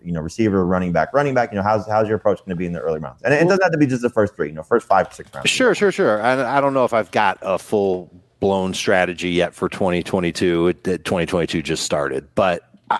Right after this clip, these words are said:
Speaker 2: I'm really gonna be focused on just taking best player available. And if I've got, you saw it in the mock drafts that we've done, if I've got a pick in the first half of round one,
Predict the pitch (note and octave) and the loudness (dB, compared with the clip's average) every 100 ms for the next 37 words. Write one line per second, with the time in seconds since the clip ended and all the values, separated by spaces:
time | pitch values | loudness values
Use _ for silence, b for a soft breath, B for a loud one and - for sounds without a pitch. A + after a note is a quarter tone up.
0 | - C4 A3 F#4 D4 E3 D3 F#3 A3+ G#3 | 0 2 2 -2 -6 -4 0 2 2 2
1 | D3+ C#3 A2+ A2+ - A#2+ B2+ - G2+ F#2+ | 2 2 0 -2 2 2 2 2 0 0
2 | F#2 A#2+ F#2+ G2 D#2 G#2 - - G2 F2 | -2 0 0 -2 2 2 2 -2 2 2
3 | E2 F#2 F2 D#2 D#2+ G2+ F#3+ - D#3+ B2+ | 4 4 4 2 0 2 0 2 4 2
4 | B2 D#3 D#3+ E3+ - C#3+ A2 F#2+ E2+ D#2+ | 2 -4 -2 0 2 2 2 -2 0 0
5 | D#2 - D#2 D#2 E2+ D#2+ D2+ - D#2 C#2+ | -2 -2 -2 -2 -4 -4 -6 -2 -2 -2
6 | B B B B - A#2+ E3 - C3 G#2+ | B B B B -2 2 2 2 2 2
7 | - A2 G2 F#2+ F2 - G2 - F2+ F2 | 0 0 0 -2 -4 -2 -2 -2 0 0
8 | - D#2 E2+ D#2+ D#2 D#2 G2 F2+ D#2 | 0 -2 0 0 -2 0 0 0 -4